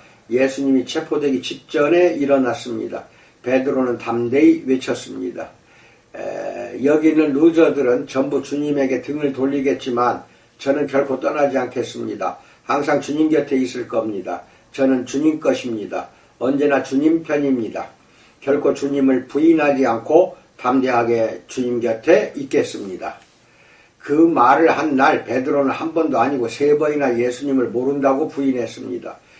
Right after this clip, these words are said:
믿음의 행동이 요구되는 압박 속에서 그의 담대한 의도는 속수무책이었습니다. 그러나 베드로의 이야기는 거기서 끝나지 않습니다. 베드로 안에서 무슨 일이 벌어졌습니다.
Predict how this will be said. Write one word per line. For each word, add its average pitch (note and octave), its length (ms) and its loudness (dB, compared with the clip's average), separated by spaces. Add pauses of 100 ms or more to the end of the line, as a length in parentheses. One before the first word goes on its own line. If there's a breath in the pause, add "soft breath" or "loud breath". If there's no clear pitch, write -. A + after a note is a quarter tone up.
(200 soft breath)
믿음의 D3 440 4
행동이 D3+ 500 2
요구되는 C#3+ 480 2
압박 B2+ 440 -2
속에서 B2+ 580 -4 (300 soft breath)
그의 C3+ 280 2
담대한 C3+ 520 0
의도는 C#3+ 400 4
속수무책이었습니다. C3+ 1300 -4 (480 soft breath)
그러나 B2 560 -2 (180)
베드로의 C#3+ 600 4
이야기는 C#3 400 2
거기서 C3 340 -4
끝나지 D3 420 0
않습니다. C3 640 -2 (340 soft breath)
베드로 A#2+ 380 0
안에서 A#2+ 340 0
무슨 D#3+ 300 -2
일이 C#3 220 0
벌어졌습니다. - 920 -4